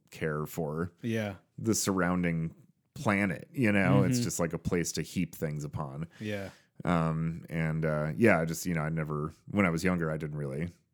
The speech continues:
Speaker 1: look at it
Speaker 2: Think
Speaker 1: like
Speaker 2: about
Speaker 1: that,
Speaker 2: that,
Speaker 1: you
Speaker 2: yeah.
Speaker 1: know? And then,
Speaker 2: <laughs>
Speaker 1: like, to realize I grew up, like, really understand, like, the layers of, like, what was going on there was really cool.
Speaker 2: Uh-huh. Nice.
Speaker 1: Yeah.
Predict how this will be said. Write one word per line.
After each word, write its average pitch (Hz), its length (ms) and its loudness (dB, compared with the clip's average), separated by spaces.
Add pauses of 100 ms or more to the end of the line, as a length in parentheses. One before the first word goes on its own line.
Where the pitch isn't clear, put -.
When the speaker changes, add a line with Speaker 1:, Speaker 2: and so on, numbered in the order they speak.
(500)
Speaker 1:
look 135 240 8
at 98 80 8
it 85 60 4
Speaker 2:
Think 76 100 2
Speaker 1:
like 139 100 6
Speaker 2:
about 127 80 2
Speaker 1:
that, 104 200 8
Speaker 2:
that, - 100 2
Speaker 1:
you 113 100 10
Speaker 2:
yeah. 107 220 10
Speaker 1:
know? 107 100 12
And 101 160 6
then, 92 140 2
Speaker 2:
<laughs> 92 80 6
Speaker 1:
like, 87 120 0
to 85 300 2
realize 95 540 4
I 87 80 0
grew 87 280 2
up, 87 200 0
like, 82 160 -2
really 82 200 2
understand, 80 460 -2
like, 78 140 -4
the 80 80 -6
layers 78 340 -4
of, 78 140 -10
like, 78 160 -6
what 82 120 -2
was 73 120 -10
going 78 180 -8
on 78 160 -8
there 76 140 -8
was 82 180 -8
really 73 180 -8
cool. 78 300 -6
Speaker 2:
Uh-huh. 123 360 -4 (1200)
Nice. 104 480 -10
Speaker 1:
Yeah. 85 200 -2